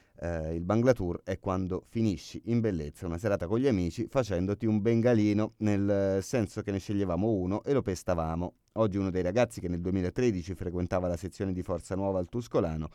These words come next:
picchiò un cittadino del Bangladesh in via di Torpignattara, è maggiorenne, i genitori lo hanno tirato fuori dagli scatti di rabbia e dall'odio che aveva dentro. A Repubblica ha spiegato che si sceglievano i bengalesi come bersaglio delle violenze perché sono tranquilli,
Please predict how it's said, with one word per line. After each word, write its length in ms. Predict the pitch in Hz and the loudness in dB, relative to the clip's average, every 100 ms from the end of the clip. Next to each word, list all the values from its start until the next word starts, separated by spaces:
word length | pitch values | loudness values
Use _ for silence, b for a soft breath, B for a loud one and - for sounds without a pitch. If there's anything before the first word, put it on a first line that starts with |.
| b - | b -10
picchiò 380 | 98 - 92 - | -6 -2 -2 -2
un 280 | 95 90 87 | -2 -2 -4
cittadino 500 | - 92 92 92 92 | -6 -4 -2 -2 -2
del 120 | 92 | -4
Bangladesh 720 | 90 110 104 90 87 85 - | 0 2 2 0 -2 -6 -6
in 120 | 92 | -4
via 140 | 90 92 | -2 -2
di 80 | 87 | -2
Torpignattara, 840 | 104 - 113 120 117 82 82 95 B B B | -4 -2 0 0 -2 -6 -4 -6 B B B
è 160 | - 101 | -2 2
maggiorenne, 800 | 107 104 104 95 95 95 95 - - | 2 2 2 2 2 0 -2 -6 -8
i 100 | 90 | -4
genitori 440 | 87 87 104 95 | -2 0 0 0
lo 100 | 90 | 0
hanno 260 | 87 90 85 | 0 0 0
tirato 280 | 95 92 | 0 0
fuori 220 | 92 98 92 | 0 0 2
dagli 480 | 90 90 87 87 | 2 2 0 -2
scatti 560 | 85 - 104 95 - 87 | -4 -2 0 0 -4 -6
di 140 | 92 | -2
rabbia 380 | 113 95 85 85 | 0 0 0 -4
e 40 | 95 | 0
dall'odio 440 | 120 101 95 98 | 2 2 2 0
che 100 | 98 | 0
aveva 220 | 98 95 | 0 0
dentro. 460 | 95 90 90 92 b b b b | 0 0 -2 -4 b b b b
A 100 | 110 | 2
Repubblica 500 | 131 113 85 87 - | 4 2 -2 -4 -4
ha 80 | - | -8
spiegato 600 | - 110 98 87 87 87 | -2 0 2 2 -2 -6
che 180 | 92 85 | -4 -6
si 220 | - 92 | -6 -10
sceglievano 480 | - 101 110 107 98 | -4 0 2 2 2
i 40 | |
bengalesi 500 | 92 113 113 104 92 | 0 2 2 0 -2
come 180 | 95 95 | -4 -4
bersaglio 400 | 95 92 101 95 | -4 -2 -2 0
delle 180 | 98 110 | 0 2
violenze 460 | 131 92 87 - 85 | 2 2 0 -2 -6
perché 240 | 95 101 | -6 -4
sono 200 | 107 95 | -2 0
tranquilli, 560 | 110 113 143 110 85 | 2 2 2 2 0